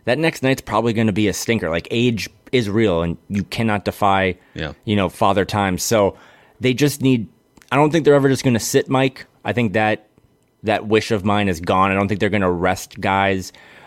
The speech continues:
Speaker 1: Also, I've been pretty big about, like, hey, can Wendell Moore get a chance? Can Leonard Miller, Josh Minot? All those guys probably still, unfortunately, need more time to marinate. Uh, I checked out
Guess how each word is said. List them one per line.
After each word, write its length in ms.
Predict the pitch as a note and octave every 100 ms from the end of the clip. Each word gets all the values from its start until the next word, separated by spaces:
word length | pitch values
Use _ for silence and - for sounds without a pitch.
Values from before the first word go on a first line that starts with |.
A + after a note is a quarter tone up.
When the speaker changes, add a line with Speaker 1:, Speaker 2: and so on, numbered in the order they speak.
| -
Speaker 1:
Also, 400 | G#2+ G#2+ A2 G2
I've 160 | - G2
been 120 | G2+
pretty 220 | - G#2
big 200 | E2+ F#2+
about, 200 | E2+ F2
like, 180 | D#2 D#2+
hey, 180 | A#2 A2+
can 200 | G2 F#2+
Wendell 260 | G#2+ G2+ F#2+
Moore 200 | A2+ A2+
get 120 | A2+
a 60 |
chance? 340 | A2 A2+ A2 -
Can 140 | F#2
Leonard 220 | F#2 F2+
Miller, 260 | F#2 A2 G#2+
Josh 280 | G2 F2 -
Minot? 360 | G#2 G#2 G2+ - - - - - _ -
All 120 | B2+
those 160 | C#3 A#2+
guys 200 | B2+ A2+
probably 460 | - G#2+ A2+ G#2
still, 600 | F#2 - - G2+ G#2+ B2 -
unfortunately, 720 | G2 F#2 - G#2+ - A#2+ B2 A2+
need 260 | G2+ G#2
more 180 | G#2 G#2
time 240 | - G#2 G#2
to 60 |
marinate. 480 | F#2+ F#2 G2+ A2 A2+ _ _ -
Uh, 380 | F#2 E2+ D#2+ - _ _ - -
I 80 |
checked 260 | G#2 A2+ -
out 200 | A2+ C3